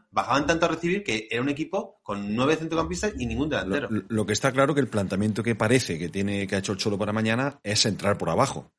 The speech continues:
Speaker 2: O sea, no vamos a colgar balones, vamos a entrar por abajo. Parece que le va a dar mucho protagonismo a los dos carriles, a Carrasco y a, y a Llorente,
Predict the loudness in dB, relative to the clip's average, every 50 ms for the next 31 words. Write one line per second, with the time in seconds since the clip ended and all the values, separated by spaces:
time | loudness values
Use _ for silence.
0 | _ _ -12 -12 -8 -6 -4 -2 -2 0 0 0 -2 -2 -2 -4 -4 -2 -2 0
1 | 0 2 2 2 2 2 2 2 2 0 0 0 -2 -2 -2 -4 -2 -2 -2 -2
2 | -2 -2 0 0 -2 -2 -2 -6 -6 -8 _ _ _ -4 0 2 2 2 2 0
3 | -2 -2 0 0 0 2 2 2 2 4 6 6 4 4 0 -2 -2 -2 -4 -2
4 | 0 0 0 0 0 0 -2 -4 -8 _ _ -6 -4 -2 -2 -2 -2 -2 -2 0
5 | 2 4 4 4 4 2 0 -4 -8 _ _ _ _ _ -8 -8 -4 -4 -2 0
6 | 0 0 0 0 0 2 2 2 2 0 0 -2 -4 -6 -8 _ _ _ _ -4
7 | -2 0 2 2 4 4 4 4 4 2 0 0 -2